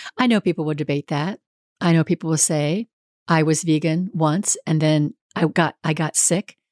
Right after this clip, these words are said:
And so, and I started eating meat and I felt better." And I think there's so much more digging to go on that, because, I mean, there's just so much more digging to go on that.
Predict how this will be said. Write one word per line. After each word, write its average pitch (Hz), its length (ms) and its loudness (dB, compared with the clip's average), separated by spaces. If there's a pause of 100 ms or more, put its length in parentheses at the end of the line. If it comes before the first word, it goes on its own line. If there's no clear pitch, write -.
(220)
And 156 120 0
so, 156 120 0
and 156 180 0
I 151 60 0
started 165 340 -2
eating 156 300 2
meat 165 180 2
and 160 80 0
I 143 60 0
felt - 320 -6
better." 156 480 -2 (720)
And 180 100 4
I 180 60 4
think 220 180 0
there's 185 160 0
so 165 580 4
much 151 440 -2
more 156 560 0 (400)
digging 170 520 2 (300)
to 160 140 -4
go 160 420 -2
on 190 200 0
that, 233 340 -2 (380)
because, 156 640 2 (380)
I - 160 -4
mean, 175 140 4
there's 190 180 4
just 202 220 0
so 196 120 2
much 165 200 -2
more 147 160 -6
digging 139 260 -4
to 151 100 -10
go 139 100 -6
on 135 160 -6
that. - 280 -10